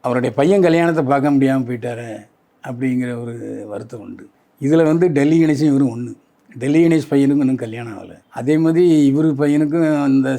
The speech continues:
ச-, ஆ, நிச்சயார்த்தம் நடக்கிற சூழ்நிலையில ஆண்டவன் அவருடைய உயிரை பறிச்சிருக்க வேண்டாம். ஏன்னா, எல்லாருக்கும் நல்ல மனிதரா வாழ்ந்தவர், அவரு தன்னுடைய குடும்பத்துக்கும் செய்ய வேண்டிய கடமையை செய்ய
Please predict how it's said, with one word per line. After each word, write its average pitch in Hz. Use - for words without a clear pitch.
ச-, 127
ஆ, 123
நிச்சயார்த்தம் 143
நடக்கிற 151
சூழ்நிலையில 180
ஆண்டவன் 147
அவருடைய 131
உயிரை 135
பறிச்சிருக்க 123
வேண்டாம். 110
ஏன்னா, 139
எல்லாருக்கும் 156
நல்ல 151
மனிதரா 143
வாழ்ந்தவர், 131
அவரு 123
தன்னுடைய 131
குடும்பத்துக்கும் 151
செய்ய 143
வேண்டிய 143
கடமையை 135
செய்ய 131